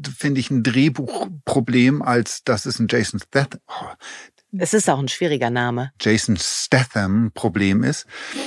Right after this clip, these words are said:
Speaker 1: Ähm, ich finde aber, aber auch da ist es so, dass Guy, Guy Ritchie ein Händchen hat, äh, Leute in seinen Filmen richtig einzusetzen und denen, ähnlich wie Quentin Tarantino,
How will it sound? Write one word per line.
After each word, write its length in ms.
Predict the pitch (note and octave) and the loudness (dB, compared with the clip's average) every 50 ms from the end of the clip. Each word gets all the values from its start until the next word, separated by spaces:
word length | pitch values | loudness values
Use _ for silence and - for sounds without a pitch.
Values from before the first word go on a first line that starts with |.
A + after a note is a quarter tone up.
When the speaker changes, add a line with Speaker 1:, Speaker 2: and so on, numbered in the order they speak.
| - - - - | -10 -4 0 4
Speaker 1:
Ähm, 220 | C3 B2+ C3+ D#3 E3 | 4 4 4 4 2
ich 140 | G3 - | 2 2
finde 220 | - D#4 D4 C#4 B3+ | 4 4 6 6 6
aber, 320 | G3 A3 G#3 G3 F3+ - | 6 6 6 6 4 4
aber 140 | F3 E3+ F3+ | 2 2 2
auch 80 | D3 B2 | 2 2
da 280 | - F#3 G3+ G#3+ F#3+ | 2 2 2 4 2
ist 160 | D#3+ D3+ - | 2 0 -2
es 140 | E3+ C#3 - | -6 -6 -2
so, 160 | - E3 D#3 | 0 0 0
dass 260 | C#3+ D#3 C#3+ B2+ - - | 2 0 0 -2 -2 -4
Guy, 240 | D#3 D3 D3 D3+ | -4 -2 -2 -2
Guy 160 | C3 - D3 D3 | 0 0 2 2
Ritchie 300 | D3+ F3 - - - D3 | 2 0 -2 -2 -2 0
ein 40 | |
Händchen 440 | B2+ C#3+ F3 E3 - - D#3 B2+ A#2 | 0 0 0 -2 -2 -4 -4 -2 -2
hat, 180 | C3+ D3 C3+ - | -2 -2 -2 -4
äh, 300 | D#3 C3+ C#3 C3 C3 B2+ B2+ C#3 C#3+ D3 D3 C#3+ D3+ | -6 -4 -2 -2 -2 -2 -4 -8 -10 -10 -12 -10 -10
Leute 580 | D3+ D3 D3 C#3+ C3+ C#3 D#3 E3 D#3 - D#3 C#3+ | -10 -6 0 4 4 6 6 4 2 0 -2 -2
in 120 | C#3 C#3 | -2 0
seinen 240 | B2+ C3+ B2+ C3 C3 | 0 2 2 2 0
Filmen 360 | B2 - D#3 D3 C#3+ C#3+ C#3 | 0 0 0 0 0 2 0
richtig 380 | C3 C#3 B2 - C3+ A2+ - A2 | -2 -2 -4 -6 -6 -6 -4 -2
einzusetzen 720 | B2 C#3+ D3 - - C#3 B2 B2 A#2+ A2+ - - B2+ A#2+ | 0 0 -2 -2 -4 -6 -4 -4 -4 -4 -6 -8 -6 -2
und 220 | - A#2 G#2+ - | -2 -2 -2 0
denen, 180 | B2+ A#2+ B2+ C3 | -2 -2 0 -2
ähnlich 380 | D3+ - F3+ F#3+ F#3+ - - | 0 2 2 2 2 2 0
wie 80 | D#3 B2+ | -2 -2
Quentin 340 | - - D#3+ C#3+ C3 D3 - | 0 0 0 0 0 -2 -2
Tarantino, 580 | - C#3 B2+ B2+ A#2+ - D#3+ D#3 - A2+ G2 | 0 0 0 0 0 -2 -2 0 0 0 -2